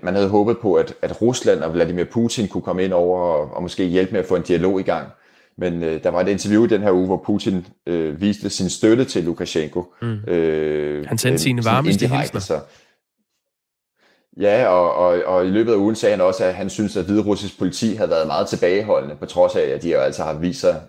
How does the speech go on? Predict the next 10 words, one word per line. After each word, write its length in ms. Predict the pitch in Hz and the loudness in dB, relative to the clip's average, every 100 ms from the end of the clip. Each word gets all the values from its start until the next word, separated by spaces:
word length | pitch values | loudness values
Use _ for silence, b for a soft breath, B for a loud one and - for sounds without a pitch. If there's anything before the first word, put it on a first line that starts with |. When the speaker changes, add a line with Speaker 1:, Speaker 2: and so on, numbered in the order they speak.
| _ 80 | _ -6
Speaker 1:
øh, 640 | 85 78 73 67 67 62 | -4 -4 -4 -4 -6 -4
meget, 200 | 87 98 | -2 0
meget 200 | 78 78 | -2 0
voldelige, 460 | 76 80 87 76 - | 0 2 -2 -4 -8
især 280 | - 90 69 | 0 2 2
i, 140 | 85 | 0
i 180 | 78 - | -4 -8
protesternes 600 | - - 87 85 87 80 | -12 -6 -4 -4 -4 -6
første 280 | - 76 - | -2 -2 -2
dage. 280 | 82 73 73 | -6 -6 -6